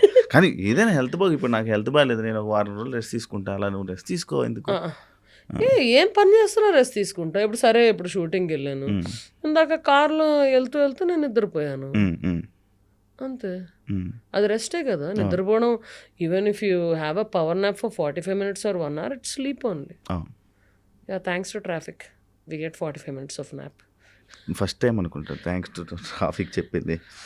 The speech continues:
Speaker 1: Yeah.
Speaker 2: ఎందుకంటే
Speaker 1: <clears throat> అవును.
Speaker 2: హ్యాపీగా nap వేయచ్చు, in case I'm not driving. Yeah.
Speaker 1: మ్.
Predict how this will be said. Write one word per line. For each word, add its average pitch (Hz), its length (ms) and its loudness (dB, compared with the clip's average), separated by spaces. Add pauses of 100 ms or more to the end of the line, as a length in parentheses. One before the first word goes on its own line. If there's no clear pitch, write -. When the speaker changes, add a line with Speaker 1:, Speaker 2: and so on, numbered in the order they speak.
(140)
Speaker 1:
Yeah. - 140 2
Speaker 2:
ఎందుకంటే 370 680 4
Speaker 1:
<clears throat> 131 540 2
అవును. 87 180 -4
Speaker 2:
హ్యాపీగా 233 340 -8
nap 180 280 -4
వేయచ్చు, 165 320 -8 (180)
in 233 120 4
case 233 220 2
I'm 170 180 0
not 147 140 -4
driving. 127 480 -6
Yeah. 127 120 -8
Speaker 1:
మ్. 87 200 -2